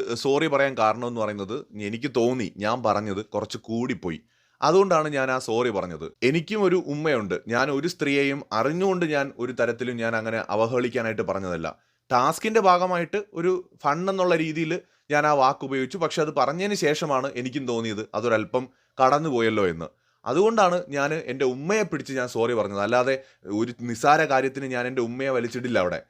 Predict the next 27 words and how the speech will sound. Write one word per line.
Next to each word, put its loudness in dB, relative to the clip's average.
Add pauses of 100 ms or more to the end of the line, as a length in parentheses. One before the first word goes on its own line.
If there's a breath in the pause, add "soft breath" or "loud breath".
(200)
എന്നിട്ടും 0 (120)
ആ 4
ഒരു 4
വിഷയം -2
വീണ്ടും 0
അവർ 0
പറയുന്നത് -2 (100)
ഇത് -2
അവരുടെ 2
ഗെയിമിൻ്റെ -2
ഭാഗമാണ് 0 (340)
എന്നാണ് -2
നമ്മുടെ -2
അക്ബർ 0
പറയുന്നത്. -2 (140)
അപ്പാനി 4
ശരത്ത് 0 (120)
നമ്മുടെ -2
നൂറയെ 2
വിളിച്ചിരുത്തി -4
പറയുന്നുണ്ട്, 0
"എനിക്ക് -4
ഒരു 0
വയസ്സുള്ളപ്പോൾ 0
എൻ്റെ -2
അച്ഛൻ -8
നഷ്ടപ്പെട്ടതാണ്." -4